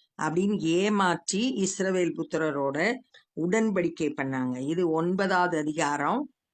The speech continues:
பதினைந்தாவது வசனத்துல நம்ம பார்க்கிறோம். அவங்கள தவிர மற்ற எல்லாரையும் யுத்தம் பண்ணி தான் சுதந்தரிக்க வேண்டியதா இருந்தது.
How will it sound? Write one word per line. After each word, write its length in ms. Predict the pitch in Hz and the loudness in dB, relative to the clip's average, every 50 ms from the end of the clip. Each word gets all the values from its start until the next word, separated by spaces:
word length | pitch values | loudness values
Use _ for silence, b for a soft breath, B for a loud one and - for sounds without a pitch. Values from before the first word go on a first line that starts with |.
| _ - | _ -4
பதினைந்தாவது 920 | - 175 175 190 226 233 233 233 226 226 220 202 190 180 175 165 160 151 143 | -2 0 0 2 2 2 2 2 0 0 2 2 2 2 2 2 0 0 -2
வசனத்துல 580 | - - 165 160 156 147 - 151 143 160 185 | -2 -2 -2 -2 -2 -4 -4 -4 -2 -2 0
நம்ம 240 | 220 226 175 143 143 | 0 0 -2 -2 -4
பார்க்கிறோம். 580 | 131 - - 135 139 135 - 143 120 113 117 _ - - | -6 -8 -8 -8 -8 -8 -8 -12 -12 -12 -14 _ -12 -6
அவங்கள 520 | 165 156 160 185 202 196 190 180 170 165 | -4 -2 0 0 2 2 2 2 2 0
தவிர 560 | 165 - 165 165 170 190 202 196 185 165 131 - _ _ _ _ _ _ _ _ _ _ | 0 0 0 0 2 2 2 2 2 0 0 -4 _ _ _ _ _ _ _ _ _ _
மற்ற 380 | - - 147 156 151 - - 175 | -8 -4 -4 -4 -4 -2 -2 0
எல்லாரையும் 920 | 156 147 147 160 170 175 180 190 196 196 196 202 202 226 240 233 196 180 | 0 0 0 2 2 2 2 2 2 4 4 4 4 2 2 0 0 0
யுத்தம் 380 | 196 196 - - - 233 226 220 | -2 -2 -4 -2 -2 0 0 2
பண்ணி 280 | 208 196 190 190 190 170 | 2 2 2 2 0 0
தான் 460 | 165 196 220 226 262 254 262 - _ _ _ _ | 0 0 0 0 -2 -4 -6 -8 _ _ _ _
சுதந்தரிக்க 840 | - - 196 185 175 190 196 196 185 185 165 160 147 - - 175 185 | -10 -4 -2 0 0 2 2 2 2 2 0 0 -4 -2 -2 -2 0
வேண்டியதா 580 | 175 165 151 151 147 151 151 151 147 143 147 | 0 0 0 0 -2 -2 -2 -2 -2 -2 -4
இருந்தது. 600 | 143 147 143 - - - 127 262 247 127 127 254 | -4 -4 -4 -6 -6 -6 -6 -6 -6 -6 -8 -10